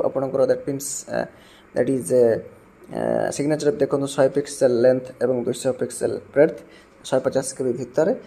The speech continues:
ଏବଂ ଲେଫ୍ଟ ଅର୍ ରାଇଟ୍ ଥମ୍ବ ଇମ୍ପ୍ରେସନ୍ ଯାହା ଦେଇଛି ଦେଖନ୍ତୁ, ଶହେ ପଚାଶ, ଦୁଇଶହ ପିକ୍ସେଲ୍ର ଶହେ ପଚାଶ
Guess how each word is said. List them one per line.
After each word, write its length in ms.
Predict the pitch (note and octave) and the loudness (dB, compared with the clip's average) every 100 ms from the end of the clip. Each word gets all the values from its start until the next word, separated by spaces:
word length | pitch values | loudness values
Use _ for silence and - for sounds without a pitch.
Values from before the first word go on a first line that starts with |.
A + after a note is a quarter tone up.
| - _ B2+ | -20 _ -2
ଏବଂ 160 | D3+ D3 | 0 0
ଲେଫ୍ଟ 360 | B2+ D3+ E3+ F3 | 4 4 6 4
ଅର୍ 120 | D#3 C#3 | 4 4
ରାଇଟ୍ 280 | C3+ C#3 - | 4 4 -2
ଥମ୍ବ 200 | - C3+ B2+ | -6 0 0
ଇମ୍ପ୍ରେସନ୍ 560 | B2+ B2+ A#2+ - - - | 0 -2 -2 -4 -6 -8
ଯାହା 180 | D3+ E3 | -10 -2
ଦେଇଛି 260 | C#3 C3 B2 | -2 -2 -2
ଦେଖନ୍ତୁ, 340 | A#2+ B2 A#2 | -2 -4 -8
ଶହେ 160 | - C#3 | -8 -8
ପଚାଶ, 280 | A#2+ B2 B2 | -6 -8 -6
ଦୁଇଶହ 220 | B2+ - | -8 -8
ପିକ୍ସେଲ୍ର 460 | A#2+ - - B2 B2 | -10 -10 -8 -6 -6
ଶହେ 180 | F3 C3 | -4 -4
ପଚାଶ 260 | - A#2+ | -4 -6